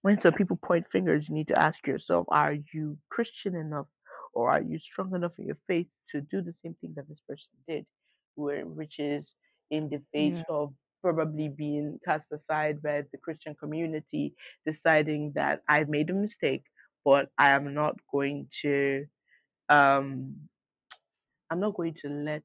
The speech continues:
Speaker 1: the mistake I made affect the life of this child," you know?
Speaker 2: But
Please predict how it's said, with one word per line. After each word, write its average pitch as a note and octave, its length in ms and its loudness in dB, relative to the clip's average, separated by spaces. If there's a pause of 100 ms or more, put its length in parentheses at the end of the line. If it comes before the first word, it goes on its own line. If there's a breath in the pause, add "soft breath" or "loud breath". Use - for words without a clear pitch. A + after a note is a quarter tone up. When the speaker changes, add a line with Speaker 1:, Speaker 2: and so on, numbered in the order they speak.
(160)
Speaker 1:
the D3 80 -4
mistake D3 520 -8
I C3+ 100 -8
made C3+ 520 -6
affect D3 440 -6
the D3+ 80 -4
life D3 340 0
of D3 160 -6
this D3+ 180 -6
child," C#3+ 520 -2 (120)
you C#3 120 -8
know? D3 260 -8 (800)
Speaker 2:
But - 320 -10